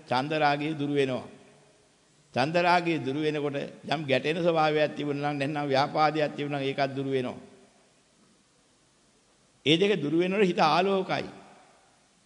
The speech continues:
ඇලීම් ගැටීම් දෙක නිසා තිබිච්ච අඳුර නැති වෙනකොට ආලෝක වෙනකොට තීන මිද්දේ දුරු වෙනවා.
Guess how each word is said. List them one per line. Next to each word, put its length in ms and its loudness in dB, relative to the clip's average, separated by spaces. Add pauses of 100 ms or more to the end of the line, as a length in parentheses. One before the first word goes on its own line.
(1000)
ඇලීම් 340 0
ගැටීම් 360 0
දෙක 140 -2
නිසා 260 2
තිබිච්ච 260 -2
අඳුර 240 0
නැති 280 -2
වෙනකොට 360 0 (1120)
ආලෝක 420 4
වෙනකොට 300 0
තීන 240 -2
මිද්දේ 400 -2
දුරු 180 0
වෙනවා. 300 2